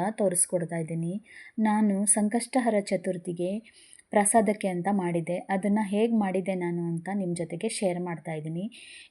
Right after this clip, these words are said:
ಈ ವಿಡಿಯೋ ನಿಮ್ಗೇನಾದ್ರೂ ಇಷ್ಟ ಆದ್ರೆ ಪ್ಲೀಸ್ ಒಂದ್ ಲೈಕ್ ಮಾಡಿ, ಶೇರ್ ಮಾಡಿ. ಹೇಗಿದೆ ಅಂತ ಪೂರ್ತಿ ವಿಡಿಯೋ ನೋಡಿ ಕಾಮೆಂಟ್ ಮಾಡಿ. ಅರ್ಧಂಬರ್ಧ ವಿಡಿಯೋ ನೋಡಿ ಸ್ಕಿಪ್ ಮಾಡಿ ವಿಡಿಯೋ ನೋಡ್ಬೇಡಿ.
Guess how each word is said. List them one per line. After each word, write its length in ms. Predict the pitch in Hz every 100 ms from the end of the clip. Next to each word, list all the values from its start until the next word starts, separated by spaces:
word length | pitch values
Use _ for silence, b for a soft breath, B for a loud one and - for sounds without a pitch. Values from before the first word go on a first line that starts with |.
| -
ಈ 180 | 254 269
ವಿಡಿಯೋ 300 | 220 202 196
ನಿಮ್ಗೇನಾದ್ರೂ 600 | 180 175 175 175 175 190
ಇಷ್ಟ 320 | 196 - - 180
ಆದ್ರೆ 300 | 170 180 196
ಪ್ಲೀಸ್ 380 | 233 262 262
ಒಂದ್ 220 | 214 185 180
ಲೈಕ್ 260 | 190 196
ಮಾಡಿ, 340 | 196 180 185 220
ಶೇರ್ 280 | 196 180
ಮಾಡಿ. 380 | 175 170 175 226 B B B B
ಹೇಗಿದೆ 420 | - 247 262 214
ಅಂತ 240 | 190 175 202
ಪೂರ್ತಿ 460 | 202 269 294 294 262
ವಿಡಿಯೋ 260 | 202 190
ನೋಡಿ 300 | 180 190 226
ಕಾಮೆಂಟ್ 420 | 262 180 180 175 175
ಮಾಡಿ. 380 | 170 170 233 - B B
ಅರ್ಧಂಬರ್ಧ 540 | 208 196 247 247 196 196 196
ವಿಡಿಯೋ 260 | 185 175 180
ನೋಡಿ 180 | 175
ಸ್ಕಿಪ್ 420 | 208 - 247 254 220
ಮಾಡಿ 300 | 196 190 214
ವಿಡಿಯೋ 260 | 185 196
ನೋಡ್ಬೇಡಿ. 560 | 202 175 160 165 196